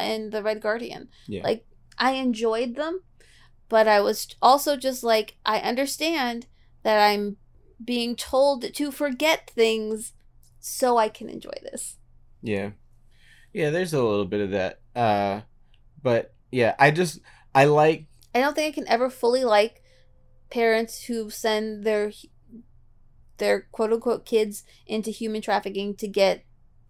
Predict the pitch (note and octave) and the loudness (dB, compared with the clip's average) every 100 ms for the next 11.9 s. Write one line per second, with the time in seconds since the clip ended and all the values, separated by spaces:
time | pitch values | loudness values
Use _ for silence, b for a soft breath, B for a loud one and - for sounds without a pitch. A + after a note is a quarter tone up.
0 | _ _ - G#3 F#3+ - A3 - _ b | _ _ -4 -2 -2 -4 -12 -14 _ b
1 | b - A#3+ G#3+ G#3 - - - _ - | b 2 6 8 6 2 -20 -20 _ 4
2 | A#3 G#3+ A#3+ B3 C4 C#4 C4 B3 A#3 A3+ | 6 6 4 2 6 8 10 8 8 8
3 | B3 B3 A3 A3 A3+ A3 G#3 G#3 A#3 A#3+ | 8 8 6 4 -2 -4 -2 2 2 4
4 | C4 C4 C4+ D4+ E4 - - - C3+ A#2+ | 2 0 -6 -4 -8 -10 -16 -4 2 4
5 | G#2+ G#2+ C3 C3 B2+ B2 - _ _ _ | 4 2 2 2 2 -2 -8 _ _ _
6 | - B2+ F3 D3 D3 C#3+ - _ _ _ | 0 2 2 0 0 0 -8 _ _ _
7 | _ - C3+ B2 C3+ C3 C3+ C3 B2+ A2+ | _ -18 -4 2 4 4 2 2 0 2
8 | A2 G2+ B2 - A#2 A2 G#2+ G#2+ G#2+ A2+ | -2 -2 -4 2 4 4 2 -2 0 -2
9 | - - G#3+ G3 F3+ D#3+ C#3+ C#3 D3 F3 | -2 4 8 10 10 8 4 2 2 2
10 | D#3 D3+ D3+ C#3+ C#3+ C#3 C3+ C3+ - C3+ | 2 2 2 4 4 4 4 2 0 0
11 | C3+ C3 B2 B2 A#2 G#2 - A#2+ A2 | 4 4 4 4 2 0 0 0 0